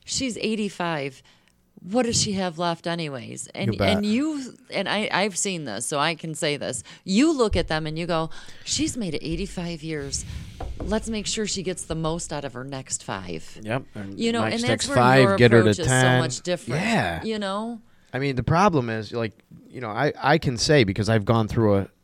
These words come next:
Speaker 2: almo-, you know, an entire career really practicing,
Speaker 1: Mm-hmm.
Speaker 2: twenty-one years.
Speaker 1: Right.
Speaker 2: And I've seen it all. I started out volunteering at a nursing home and seeing what it was like there. I actually did some bad stuff, I gotta tell you.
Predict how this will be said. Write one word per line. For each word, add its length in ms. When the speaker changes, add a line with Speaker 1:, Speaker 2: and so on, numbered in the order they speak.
Speaker 2:
almo-, 380
you 120
know, 220
an 100
entire 440
career 320
really 300
practicing, 600
Speaker 1:
Mm-hmm. 240
Speaker 2:
twenty-one 360
years. 480
Speaker 1:
Right. 300
Speaker 2:
And 100
I've 120
seen 220
it 80
all. 100
I 100
started 380
out 200
volunteering 680
at 100
a 60
nursing 360
home 240
and 100
seeing 240
what 100
it 60
was 140
like 200
there. 200
I 100
actually 260
did 180
some 160
bad 220
stuff, 260
I 60
gotta 160
tell 160
you. 100